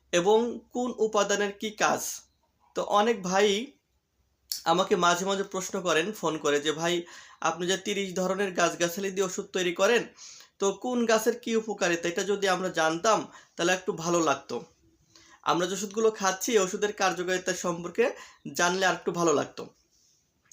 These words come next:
তো আমি তিরিশ ধরনের উপাদান দিয়ে যে হালুয়াটা তৈরি করি, তার ভিতরে ঊনত্রিশটা থাকে গাছগাছালি, ভেষজ উপাদান, আর একটা থাকে মধু। এই হলো তিরিশটা।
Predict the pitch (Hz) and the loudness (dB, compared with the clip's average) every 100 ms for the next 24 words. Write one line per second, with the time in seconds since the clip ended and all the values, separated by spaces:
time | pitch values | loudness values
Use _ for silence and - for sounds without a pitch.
0 | - - - - 220 214 233 233 254 247 | -10 -12 -8 2 4 6 4 0 -2 -2
1 | 214 226 233 247 240 226 214 208 196 202 | 0 0 2 0 2 2 2 0 2 0
2 | 190 190 175 170 170 185 208 185 196 185 | 2 0 0 0 0 -4 -2 -2 -2 -2
3 | 175 269 170 170 190 220 220 226 240 226 | 0 0 0 0 0 0 2 0 -2 -2
4 | 240 226 - 196 185 185 208 180 151 151 | -4 -4 -4 -4 -2 0 2 2 2 0
5 | 147 165 127 117 - _ _ _ 165 147 | -2 -2 -4 -8 -16 _ _ _ -10 -2
6 | 165 170 196 - - 165 160 160 254 403 | -2 0 -4 -6 -14 -2 0 2 2 -2
7 | - - - 151 165 175 175 170 170 175 | -14 -20 -4 2 4 2 0 -4 -4 -2
8 | 151 143 127 117 - 160 175 208 220 233 | 0 0 -2 -8 -2 0 2 2 0 -2
9 | 202 175 - 107 | -2 -2 -4 -6